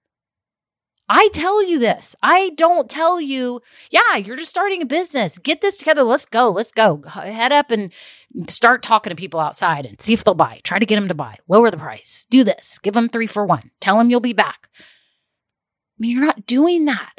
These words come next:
I'm, I'm not teaching you that. I'm teaching you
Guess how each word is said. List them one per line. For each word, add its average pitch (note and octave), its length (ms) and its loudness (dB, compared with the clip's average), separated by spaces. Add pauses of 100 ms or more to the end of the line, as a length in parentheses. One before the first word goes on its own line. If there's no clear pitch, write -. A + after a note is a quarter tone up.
I'm, B3+ 340 4
I'm D4+ 240 2
not F4 280 0
teaching F4+ 440 -6
you D#4+ 160 0
that. E3+ 280 2 (1800)
I'm D#4+ 320 4
teaching C#4 560 -4
you B3+ 420 -4